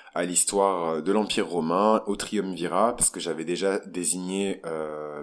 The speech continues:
Pompée pour parler, euh, de la richesse du personnage du, du Scorpion. Mais pour moi, et d'ailleurs, ce, ce serait intéressant même de faire, euh, un épisode spécial sur le Triumvirat et parler justement de ce que signifie un peu, euh, voilà, le signe, euh,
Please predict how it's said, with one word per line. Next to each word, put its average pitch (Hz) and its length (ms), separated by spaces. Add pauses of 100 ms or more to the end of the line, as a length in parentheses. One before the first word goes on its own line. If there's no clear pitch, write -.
Pompée - 480 (440)
pour - 200
parler, 98 680
euh, 78 840
de 82 260
la 80 220
richesse 98 800
du 82 220
personnage 90 500
du, 76 200
du 71 120
Scorpion. - 540 (340)
Mais 92 80
pour 85 220
moi, 95 340
et 101 60
d'ailleurs, 110 260
ce, - 220
ce - 140
serait - 160
intéressant 107 340
même 120 180
de 87 140
faire, 117 440
euh, 92 200
un 98 100
épisode 92 300
spécial 120 320
sur 98 120
le 82 120
Triumvirat 98 680
et 90 60
parler 110 380
justement 104 560 (320)
de 92 160
ce - 100
que - 80
signifie 110 640
un 95 80
peu, 101 360
euh, 85 120
voilà, 87 320
le 80 160
signe, 107 380
euh, 80 240